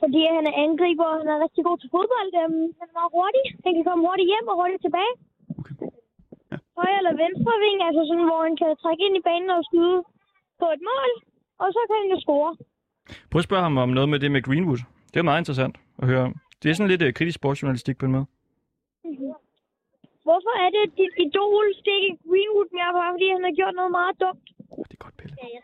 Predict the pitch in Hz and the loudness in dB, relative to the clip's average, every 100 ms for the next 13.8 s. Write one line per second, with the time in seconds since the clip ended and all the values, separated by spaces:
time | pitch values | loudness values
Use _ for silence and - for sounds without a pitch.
0 | - 330 - 294 302 285 247 247 - 285 | -16 -16 -14 -12 -12 -12 -14 -14 -6 -4
1 | 277 - 311 269 247 254 269 440 269 233 | -4 -6 -2 -2 0 0 0 0 0 0
2 | 226 233 247 226 269 254 302 294 339 262 | 0 -2 0 2 2 2 2 2 -2 -4
3 | 262 311 262 262 240 233 247 254 - 294 | 0 2 2 2 2 2 0 -2 -2 -2
4 | 403 269 254 247 269 285 311 294 320 330 | 0 0 2 2 2 2 2 2 2 0
5 | 254 269 247 254 - - 285 277 269 - | 0 -2 -2 -4 -6 -2 2 2 2 0
6 | 330 339 - - _ _ 247 269 294 302 | -4 -4 -8 -20 _ _ -4 0 2 2
7 | 302 262 285 240 254 311 330 269 269 269 | 2 0 -2 -2 -2 0 0 2 0 0
8 | 269 311 294 294 - 311 294 285 247 285 | 0 0 0 -2 0 0 2 0 0 -2
9 | 320 302 311 - _ - 294 277 _ _ | 0 0 -2 -6 _ -4 -4 -4 _ _
10 | 311 - - 277 302 285 277 269 320 381 | -10 -6 -4 -4 -2 -4 -2 -2 0 0
11 | 370 285 285 330 320 - - 277 - - | 0 -2 -2 -2 -2 -4 2 2 2 -6
12 | - - - 262 277 302 294 311 - 285 | -14 -12 -4 -4 -4 -4 0 0 0 0
13 | 285 302 302 277 - - - | 2 0 -2 -2 -6 -4 0